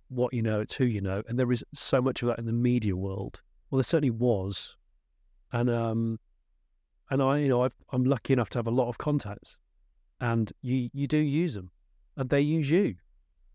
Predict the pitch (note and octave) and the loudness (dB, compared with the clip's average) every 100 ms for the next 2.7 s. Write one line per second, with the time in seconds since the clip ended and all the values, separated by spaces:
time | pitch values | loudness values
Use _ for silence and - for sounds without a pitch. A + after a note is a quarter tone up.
0 | _ - B2+ C3 C3+ C3 C3 C3 C3 - | _ -6 -2 0 0 0 0 -2 -4 -4
1 | C3 C3 - - - B2+ B2+ A#2 C3 B2+ | -4 -2 -4 -4 -2 0 -2 0 -2 -2
2 | - C3+ C3+ C3+ C#3 D#3+ | -2 -2 0 2 2 0